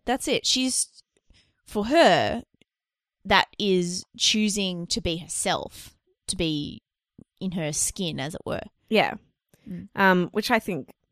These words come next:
Speaker 2: is interesting. Yeah, and also I love Jennifer Lawrence. Oh, and she gets some of the really badass scenes too, like when she pins the guy up against the wall with her foot.
Speaker 1: Yeah.
Speaker 2: <laughs>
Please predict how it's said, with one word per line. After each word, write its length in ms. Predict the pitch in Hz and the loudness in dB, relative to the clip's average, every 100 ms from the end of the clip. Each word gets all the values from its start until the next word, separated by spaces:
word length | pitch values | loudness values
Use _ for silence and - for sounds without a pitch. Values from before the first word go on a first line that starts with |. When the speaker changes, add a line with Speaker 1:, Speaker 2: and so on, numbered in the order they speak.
| _ | _
Speaker 2:
is 300 | 196 170 - - _ | -2 -2 -6 -18 _
interesting. 540 | - 202 175 - - - - _ _ | -2 0 0 -4 -8 -10 -14 _ _
Yeah, 200 | 214 175 - | 0 2 2
and 300 | 185 175 165 _ | 0 2 -2 _
also 220 | 175 - 165 | -6 -2 -2
I 60 | |
love 160 | 156 156 | -2 -4
Jennifer 260 | 160 170 | -4 -2
Lawrence. 220 | 233 233 - - - - | -2 -2 -8 -20 -20 6
Oh, 240 | 247 220 - - | 8 8 4 2
and 160 | 233 | 2
she 120 | 254 | 4
gets 160 | 269 - | -2 0
some 120 | 269 | 0
of 40 | 208 | 2
the 80 | |
really 180 | 185 175 | 0 -2
badass 320 | 175 165 160 - | 0 -2 -2 -2
scenes 260 | 170 160 | -6 -6
too, 160 | - 180 | -2 -2
like 180 | 160 185 | 0 -2
when 100 | 165 | -2
she 120 | 190 | -2
pins 220 | 190 185 | -2 -2
the 80 | 175 | -2
guy 220 | 156 175 | 2 2
up 160 | 190 - | 2 0
against 300 | 185 170 - | -4 -4 -2
the 60 | 202 | 2
wall 220 | 170 196 | 2 2
with 140 | 190 | 2
her 80 | 185 | 2
foot. 240 | 202 208 | 4 4
Speaker 1:
Yeah. 420 | 220 233 220 165 | 4 4 4 4
Speaker 2:
<laughs> 40 | 180 | 0